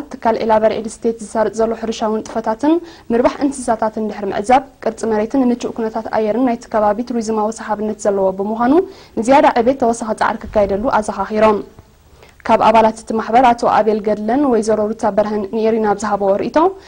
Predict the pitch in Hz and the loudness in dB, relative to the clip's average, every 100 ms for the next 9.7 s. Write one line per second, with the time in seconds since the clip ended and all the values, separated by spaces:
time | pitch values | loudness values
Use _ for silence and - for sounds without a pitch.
0 | - - 233 240 254 285 285 285 254 226 | -20 2 4 4 2 -2 -2 0 2 0
1 | 262 247 233 185 214 214 220 214 220 220 | -2 -4 0 2 2 0 -2 -2 -2 0
2 | 277 294 262 233 233 240 285 254 240 220 | 0 0 0 -2 2 0 2 -2 -2 -4
3 | 214 269 277 214 226 233 240 240 220 214 | -2 -2 -2 -2 -2 0 -2 -2 0 0
4 | 208 208 202 196 196 - - 247 277 381 | 0 -2 -2 -2 -4 -4 -6 0 2 2
5 | - - - - 226 233 240 277 - 247 | 0 -18 -20 2 2 4 2 0 0 0
6 | 226 220 208 233 285 269 233 220 - 208 | 2 2 2 0 0 -2 0 0 0 2
7 | 233 269 214 226 233 240 294 262 233 220 | 2 0 -2 -4 -2 2 2 4 2 0
8 | - 262 226 226 226 226 240 214 - - | 0 0 0 2 0 0 -4 -6 -6 -4
9 | 208 220 214 202 208 214 | -4 -2 -2 0 2 2